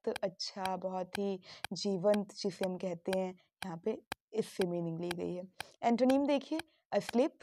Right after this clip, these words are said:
dead, inactive, lifeless, sleepy, ठीक है? मतलब जो बहुत ही पैसिव, पैसिव हो,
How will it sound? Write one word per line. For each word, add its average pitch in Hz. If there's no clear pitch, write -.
dead, 208
inactive, 190
lifeless, 180
sleepy, 175
ठीक 269
है? 494
मतलब 240
जो 233
बहुत 214
ही 233
पैसिव, 208
पैसिव 196
हो, 190